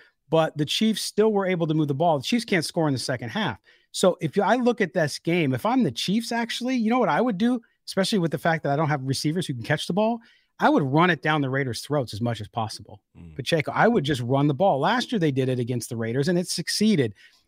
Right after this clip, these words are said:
Speaker 1: So I think you're gonna see Andy Reid actually do that. They're gonna have plenty of Kelce, plenty of the running game to try to wear down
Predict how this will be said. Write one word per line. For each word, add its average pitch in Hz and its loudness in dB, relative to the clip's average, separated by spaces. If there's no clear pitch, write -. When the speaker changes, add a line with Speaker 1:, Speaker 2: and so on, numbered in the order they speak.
Speaker 1:
So - 2
I 185 4
think 202 0
you're 196 0
gonna 151 4
see 143 2
Andy 139 2
Reid 139 2
actually 135 -2
do 139 2
that. 110 -4
They're 131 -2
gonna 127 -2
have 120 -8
plenty 196 4
of 208 0
Kelce, 170 0
plenty 165 4
of 196 2
the 170 2
running 170 2
game 127 -4
to 143 -6
try 147 -2
to 139 0
wear 147 2
down 135 0